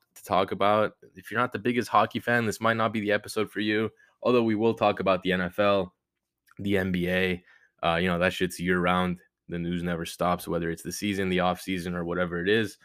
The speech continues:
Once again, this is episode number four hundred nine. Thank you guys so much for listening. Um, and with all that said, let's get right into it, starting with some hockey. Um,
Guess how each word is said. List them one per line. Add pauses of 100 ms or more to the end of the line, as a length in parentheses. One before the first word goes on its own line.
(340)
Once
again,
this
is
episode
number
four
hundred
nine.
Thank
you
guys
so
much
for
listening. (500)
Um,
and
with
all
that
said, (680)
let's
get
right
into
it,
starting
with
some
hockey.
Um,